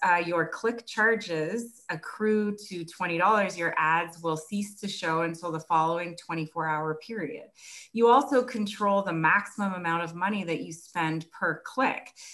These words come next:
So every time somebody clicks on one of these links here, you are charged. So you're not charged per impression. We love that too, that you're only charged for action, and you control the maximum you're willing to spend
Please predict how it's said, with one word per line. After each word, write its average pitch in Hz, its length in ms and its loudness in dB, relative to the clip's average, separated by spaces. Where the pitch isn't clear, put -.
So 196 200 0
every 233 240 4
time 247 200 0
somebody 208 320 -2
clicks 214 380 -4
on 185 120 -2
one 180 140 0
of 165 100 -6
these 165 300 -4
links 170 420 -8
here, 190 560 0
you 208 220 4
are 165 240 4
charged. 214 960 2
So - 80 -6
you're 175 160 -2
not 233 240 4
charged 208 520 0
per 180 120 -4
impression. 196 680 0
We 160 140 -4
love 165 340 -2
that 165 280 0
too, 208 460 -4
that 170 80 -4
you're 165 220 2
only 190 340 0
charged 165 540 0
for - 440 -2
action, 170 640 0
and 175 140 -6
you 220 140 0
control 220 500 2
the 190 120 -2
maximum 165 640 0
you're 170 180 -2
willing 165 360 -2
to 160 120 -14
spend 156 720 0